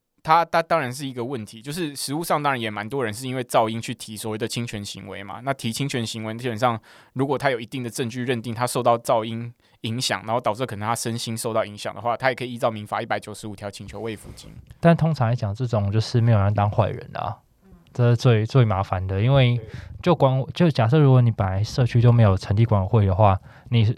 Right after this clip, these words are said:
Speaker 2: 说真的，你要有人出来当坏人，说我现在要开始成立管委会，我就是那几个住户超讨厌你们，
Speaker 1: <laughs> 对啊。
Speaker 2: 对，我要来成立一些规约修你们，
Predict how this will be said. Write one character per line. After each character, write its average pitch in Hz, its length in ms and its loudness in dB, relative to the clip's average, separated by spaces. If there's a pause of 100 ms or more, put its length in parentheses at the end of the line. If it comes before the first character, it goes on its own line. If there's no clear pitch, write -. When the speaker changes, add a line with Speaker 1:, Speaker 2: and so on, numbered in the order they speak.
Speaker 2:
说 135 160 0
真 143 120 4
的， 139 80 4
你 113 120 2
要 120 100 6
有 127 80 6
人 98 80 2
出 95 100 -4
来 120 60 4
当 117 160 0
坏 123 140 4
人， 104 80 2
说 123 180 0
我 110 100 2
现 151 120 0
在 - 20 4
要 151 80 4
开 165 180 2
始 151 120 -2
成 131 120 0
立 135 40 2
管 131 160 2
委 98 40 -4
会， 110 300 2 (280)
我 127 200 4
就 202 160 4
是 196 140 0
那 196 100 6
几 - 160 -2
个 - 80 0
住 151 240 2
户 117 320 0 (360)
超 185 120 6
讨 135 160 4
厌 147 160 2
你 127 60 0
们， 101 380 0
Speaker 1:
<laughs> 101 40 -14
对 127 80 -20
啊。 - 640 -16
Speaker 2:
对， 123 280 4
我 113 80 4
要 131 80 8
来 160 100 10
成 143 160 2
立 147 80 0
一 147 40 0
些 156 140 0
规 143 200 4
约 143 80 6
修 139 180 0
你 127 100 -2
们， 107 140 -8